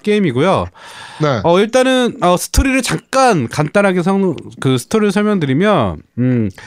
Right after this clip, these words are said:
Speaker 1: 어, 화성을 탐사하러 갔는데, 어, 그러니까 지휘관이 여자가 있어요. 여자가 캐서린. 이름이
Speaker 2: 네.
Speaker 1: 캐서린이야. 그래갖고 지시에 따라가지고 임무 수행해서 탐사선 운전을 기본으로 배우고, 그래서, 어, 찰리 삼호라는 로봇가 있어. 인공지능 로봇.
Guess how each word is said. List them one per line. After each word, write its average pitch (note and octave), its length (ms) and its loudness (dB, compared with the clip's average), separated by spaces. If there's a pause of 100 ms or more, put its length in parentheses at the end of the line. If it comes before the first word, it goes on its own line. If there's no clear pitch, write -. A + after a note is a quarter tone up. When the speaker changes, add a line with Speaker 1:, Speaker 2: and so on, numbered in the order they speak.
(520)
Speaker 1:
어, C#3 220 2
화성을 C4 920 2
탐사하러 C4 420 2
갔는데, D#3+ 640 0 (720)
어, B2+ 140 2
그러니까 D3 160 0
지휘관이 A#3+ 500 2
여자가 D#3+ 320 2
있어요. F2+ 340 -4
여자가 D3+ 840 0
캐서린. A3+ 580 0 (420)
이름이 D3 200 2
Speaker 2:
네. G2 60 -2
Speaker 1:
캐서린이야. D3 720 0 (720)
그래갖고 B3 300 0
지시에 A#3+ 440 0
따라가지고 A#3 540 2
임무 A#3 300 2
수행해서 A#3 400 0
탐사선 B3 460 0
운전을 G3 420 2
기본으로 F3 460 0
배우고, C#3+ 520 0 (420)
그래서, F#3+ 520 0 (560)
어, D#3 140 2
찰리 D#4+ 340 2
삼호라는 C4 480 2
로봇가 D#3+ 400 2
있어. D3 240 0
인공지능 C#3 420 2
로봇. G2+ 220 -2